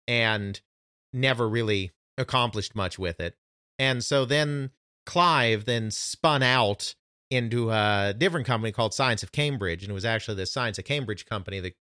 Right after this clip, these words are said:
released their first computer kit that Sinclair did. Then there were problems with that company, and he spun out into another company. There were a lot of spin-offs until you finally got to Sinclair Electronics, which was the company that would release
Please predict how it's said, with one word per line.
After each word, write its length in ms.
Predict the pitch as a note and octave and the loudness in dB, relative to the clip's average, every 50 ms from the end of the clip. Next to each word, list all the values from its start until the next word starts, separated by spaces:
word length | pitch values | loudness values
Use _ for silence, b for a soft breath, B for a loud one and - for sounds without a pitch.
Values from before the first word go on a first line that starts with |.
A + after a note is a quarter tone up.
| _ | _
released 440 | - A#2 G#2+ G#2+ A2 G#2 G2 - - _ | -8 -6 -4 -2 -4 -4 -4 -8 -8 _
their 180 | - A2 G#2 G2 | -4 -2 -2 -2
first 360 | - _ A#2+ A2+ G2 - - | -4 _ -4 -4 -4 -6 -8
computer 380 | - G2 F2 - C3+ C#3+ A#2 G2+ | -10 -12 -8 -4 -4 -2 -2 -4
kit 340 | - - G2+ E2+ D2 D2 - _ _ _ _ | -4 -6 -6 -8 -8 -8 -14 _ _ _ _
that 360 | - G2 G2+ G2 F#2 E2+ - _ _ _ _ | -10 -6 -2 -2 -2 -2 -4 _ _ _ _
Sinclair 500 | - - A#2+ G2+ F2 - G2 F#2+ E2+ E2 | -6 -4 -4 -4 -4 -4 -4 -2 -2 -2
did. 360 | D#2 E2+ D#2+ C#2 C#2 D#2+ - - _ _ _ _ _ _ _ _ _ _ _ _ _ _ _ _ _ _ - | -4 -4 -6 -6 -6 -8 -12 -16 _ _ _ _ _ _ _ _ _ _ _ _ _ _ _ _ _ _ -4
Then 400 | B2 B2 C#3 C#3 C3 B2+ B2 A#2+ A#2 | 2 4 4 4 4 4 2 2 2
there 100 | A2+ G#2+ | 2 2
were 100 | G#2 G2+ | 2 2
problems 260 | B2+ B2 A#2 A2 G#2+ | 2 2 2 2 0
with 100 | A2 A#2 | 0 2
that 200 | C3 D3 C#3+ - | 2 2 2 2
company, 280 | - C#3+ C3 - C3+ C3 | 0 0 0 0 -2 -2
and 80 | A2+ | -2
he 40 | G#2 | -4
spun 260 | - - - B2+ A2+ | -4 -4 -2 0 0
out 120 | A2 G#2+ F#2+ | 0 0 0
into 100 | F#2+ G2+ | -2 0
another 240 | G2 B2 C3 B2+ A#2+ | 2 2 2 2 2
company. 280 | - C3 A#2 A2+ A#2 | 0 -2 -2 -2 -2
There 80 | A2 A#2+ | -2 0
were 80 | B2 C3 | 0 2
a 20 | |
lot 180 | D3 F3 F3+ C#3+ | 2 2 2 0
of 60 | - | -4
spin-offs 680 | - - - D3+ C#3 B2 A2 G2+ G2+ G2 - - - | -4 0 0 2 2 2 2 2 0 0 -2 -4 -6
until 300 | A#2 G#2+ G2 - A#2+ A2+ | -6 -6 -6 -4 -4 -4
you 120 | G#2 G2+ | -4 -4
finally 340 | G2 - A#2+ A#2 A2+ G#2+ G#2+ | -4 -4 -4 -4 -4 -4 -4
got 340 | G2+ A2 G#2+ G#2+ G#2+ - _ | -2 0 0 0 0 -2 _
to 360 | - - A#2+ G#2 G2+ G2 F#2+ - _ _ _ _ _ _ _ _ _ _ _ - | -6 -4 -4 -2 -2 -4 -6 -8 _ _ _ _ _ _ _ _ _ _ _ -6
Sinclair 800 | - - B2+ A2 G2+ - B2+ B2+ A#2 A2 G#2+ G#2 G2+ G2 G2 - | -4 -2 -2 -2 -2 -2 0 2 4 4 4 4 2 2 0 -2
Electronics, 680 | - A2 G2+ F#2+ - - - B2 A2+ G#2 F2+ E2+ - - | -2 -2 -2 -2 -2 -4 -2 -2 0 -2 -2 -4 -8 -10
which 200 | G2+ F#2+ - - | -12 -12 -10 -10
was 140 | G2 F2+ - | -12 -12 -12
the 60 | G#2+ | -8
company 340 | - - G#2 F#2 F2+ F#2+ F#2+ | -6 -6 -4 -4 -4 -6 -6
that 100 | F2 E2+ | -6 -6
would 140 | F2+ F2 F#2+ | -8 -6 -6
release 520 | G2 F#2 F#2+ F2+ F2 - - - - - | -4 -2 -2 -2 -2 -4 -6 -8 -8 -10